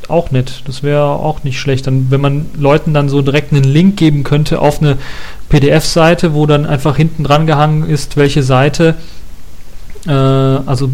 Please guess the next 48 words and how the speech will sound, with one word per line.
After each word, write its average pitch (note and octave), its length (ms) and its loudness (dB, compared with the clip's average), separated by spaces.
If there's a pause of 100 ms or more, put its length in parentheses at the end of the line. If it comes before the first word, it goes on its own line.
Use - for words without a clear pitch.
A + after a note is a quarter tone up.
(280)
Seite C#3 220 2
sechs D#3 440 2
und C#3+ 140 -2
welches C#3 260 2
Zoom-Verhältnis D3+ 600 2
und C3+ 80 -2
so C3+ 100 0
weiter C3+ 160 0
und C3 60 0
so B2+ 80 0
fort, C3+ 220 -2
das C3 140 -2
wird D3 120 0
dann C#3+ 100 2
als C3+ 260 -2
Link D3 280 2
dran E3+ 220 2
gehangen C#3+ 340 2
und C#3+ 80 -2
dann C3+ 120 -2
kann C#3+ 140 0
ich C3+ 180 -4 (500)
dir D#3 100 4
zum D#3 140 2
Beispiel D3 280 4
den C#3+ 120 2
Link D#3+ 240 2
geben E3+ 300 2
und D3+ 100 -2
dann C#3+ 140 0
könntest D3 300 0
du C#3 40 -2
direkt, C#3 420 -2
äh, D3 160 -2
sehen, C#3 240 2
was C3+ 160 0
ich C#3 220 -6
gesehen B2+ 340 2
<laughs> - 0 -
habe B2 220 2
quasi A2+ 340 -2 (500)
oder C3 160 4
wo C3+ 60 4
ich C3 80 0
den C3 100 0
Bookmark C3 300 0
gemacht B2+ 320 0
habe. A2+ 180 -4